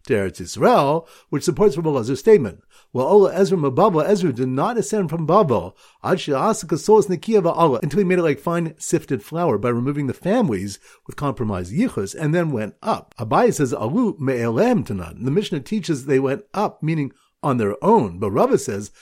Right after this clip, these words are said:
Alum Tanan. The Mishnah teaches he brought them up, meaning against their will. The Malchokas is analyzed. And point number three, Rabbi Yossi said, "Gadol Chazaka, the reliability of a Chazaka is great,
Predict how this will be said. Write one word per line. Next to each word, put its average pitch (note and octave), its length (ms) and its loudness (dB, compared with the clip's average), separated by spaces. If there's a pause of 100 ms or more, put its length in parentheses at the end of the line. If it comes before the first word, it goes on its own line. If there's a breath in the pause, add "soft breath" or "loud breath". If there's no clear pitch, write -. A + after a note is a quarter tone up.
(160 soft breath)
Alum A2+ 380 0
Tanan. F#2+ 400 -8
The A#2+ 60 -4
Mishnah D#3+ 300 -4
teaches C#3+ 380 -4 (200 soft breath)
he E3 160 -6
brought D3+ 520 -2
them C3+ 120 0
up, G2+ 160 -2
meaning D3+ 300 -2 (200 soft breath)
against A#2+ 380 -2
their F#2+ 120 -4
will. G#2+ 420 2 (260 soft breath)
The - 60 -6
Malchokas C3+ 560 2
is G2 100 -8
analyzed. A#2 600 -8 (340)
And F3 140 -4
point C4 160 -2
number D#3 140 0
three, A2+ 160 -4
Rabbi A#2+ 160 0
Yossi A3+ 280 -2
said, B2 240 -6
"Gadol D3+ 380 0
Chazaka, A#2+ 480 -2
the C3+ 80 -6
reliability F#3 640 0
of E3+ 60 0
a D3 40 -8
Chazaka C3 440 -6
is A2+ 180 -10
great, G#2+ 400 -6